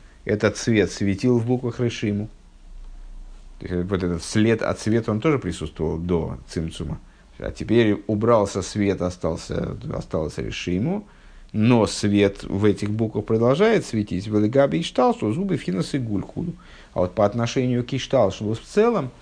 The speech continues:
э, этот свет представляет собой игуль, то есть вот этот большой круг,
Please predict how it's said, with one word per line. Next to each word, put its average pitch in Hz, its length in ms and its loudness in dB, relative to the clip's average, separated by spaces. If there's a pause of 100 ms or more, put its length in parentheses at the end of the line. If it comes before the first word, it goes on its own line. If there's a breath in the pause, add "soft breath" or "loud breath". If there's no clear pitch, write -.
(720 soft breath)
э, 117 100 -2
этот 110 460 4
свет 208 280 2
представляет 127 560 0
собой 127 400 -2
игуль, 127 580 0
то - 180 -4
есть 104 140 -2
вот 92 160 -4
этот - 220 -10
большой 82 500 -8
круг, 226 340 -4